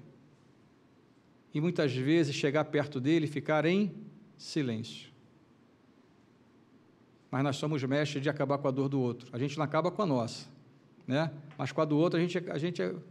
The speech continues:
é mestre. Começa a falar do problema, a gente nem deixa acabar de falar. A gente já começa a dar solução. Será que é isso que um bom espírita precisa?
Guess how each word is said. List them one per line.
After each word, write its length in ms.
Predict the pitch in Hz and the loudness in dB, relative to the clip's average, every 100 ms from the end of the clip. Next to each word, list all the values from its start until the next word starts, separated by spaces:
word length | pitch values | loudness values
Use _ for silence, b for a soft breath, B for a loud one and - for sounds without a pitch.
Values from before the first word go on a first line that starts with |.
| - - - - | -20 -20 -20 -10
é 60 | 214 | -2
mestre. 420 | 202 175 - - B B B B B B | 0 0 -4 -14 B B B B B B
Começa 440 | 190 180 233 - | 6 8 6 6
a 20 | 226 | 4
falar 300 | 226 202 196 | 6 6 6
do 100 | 202 | 4
problema, 460 | 202 170 160 143 | 4 6 6 6
a 40 | 143 | 4
gente 280 | 196 - | 2 4
nem 280 | 202 220 277 | 4 6 6
deixa 360 | 233 220 233 214 | 6 6 6 2
acabar 320 | 208 175 160 | 2 2 2
de 100 | 147 | 2
falar. 400 | 151 127 110 110 - - - | 2 2 2 -2 -12 -20 -12
A 60 | 139 | -2
gente 160 | 165 151 | -2 0
já 100 | 170 | 0
começa 440 | 160 147 170 180 | 2 2 2 2
a 20 | |
dar 100 | 175 | 0
solução. 600 | 165 180 180 - 131 123 120 - - - - - - - _ _ _ _ _ _ _ - _ _ _ _ _ - | 0 -2 -2 -2 -2 -2 -6 -20 -20 -20 -20 -20 -20 -20 _ _ _ _ _ _ _ -20 _ _ _ _ _ -20
Será 340 | - - 165 202 | -10 0 2 2
que 120 | 202 | 2
é 40 | 160 | 2
isso 440 | 202 226 - 143 | 4 0 0 -4
que 420 | - 165 170 127 B B | -2 0 0 -2 B B
um 120 | 160 | -2
bom 220 | 156 190 175 | 2 4 4
espírita 640 | - - 202 214 180 156 | 0 -4 0 2 0 0
precisa? 720 | - 143 131 - 226 190 120 | -2 -4 -4 -4 -2 -2 -6